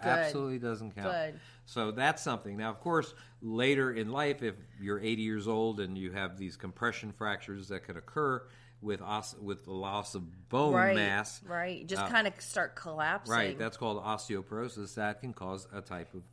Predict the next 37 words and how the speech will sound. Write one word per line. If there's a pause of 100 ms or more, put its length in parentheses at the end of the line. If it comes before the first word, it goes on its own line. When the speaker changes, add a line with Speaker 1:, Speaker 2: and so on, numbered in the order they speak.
Speaker 2:
fracture
called
a
compression
fracture.
Now,
there
are
different
types
of (600)
fractures. (320)
There
are (520)
several
that
are (380)
common,
like
non-displaced
fractures.
A, (100)
a (140)
non-displaced
fracture
is
the
simplest
one
in
which
the
broken
ends
of
the
bone